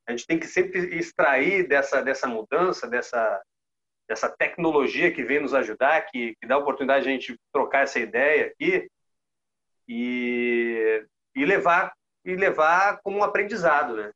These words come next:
Isso vai, vai ser usado depois que todo esse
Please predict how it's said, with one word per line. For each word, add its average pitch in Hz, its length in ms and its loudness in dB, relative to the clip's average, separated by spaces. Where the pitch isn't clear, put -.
Isso 135 640 -4
vai, 147 580 2
vai 165 180 2
ser 180 160 -2
usado 160 680 0
depois 135 360 0
que 156 120 -12
todo 156 220 -2
esse 139 180 -14